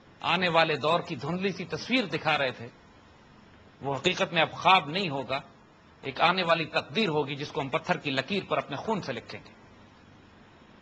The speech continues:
उन्नीस सौ चालीस में पाकिस्तान रेजोल्यूशन कायदे आजम के, अल्लामा इकबाल के इंतकाल के दो साल के बाद होती है, मगर ये वो वक्त होता है कि जब मोहम्मद अली जिन्ना कायदे आजम बन चुके हैं,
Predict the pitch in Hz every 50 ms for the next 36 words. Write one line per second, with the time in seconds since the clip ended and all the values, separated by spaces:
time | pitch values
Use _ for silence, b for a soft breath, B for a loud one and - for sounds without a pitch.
0 | - - - - 127 151 156 151 - 151 123 - 170 185 196 180 175 170 160 -
1 | 165 160 - - 180 170 160 156 147 143 165 170 151 - 180 170 - - - -
2 | - - 156 160 165 165 180 180 180 190 190 165 170 156 - - - - - -
3 | - 151 165 190 208 220 220 202 - 190 202 202 202 202 196 185 170 185 - 202
4 | 214 220 196 202 196 220 214 - 220 220 208 226 214 180 226 240 202 190 165 -
5 | - 120 104 - - - - - - - - - - - - - - - - -
6 | - - - - - - - - - - - - - - - - - - - -
7 | - - - - - - 127 131 135 139 175 220 220 208 202 185 196 185 - 185
8 | 170 170 180 175 175 170 170 165 147 160 - - - - - - - - - 151
9 | 151 185 190 190 185 180 180 170 156 165 180 175 165 170 160 165 160 175 185 190
10 | 185 214 185 185 175 143 165 - 151 139 123 120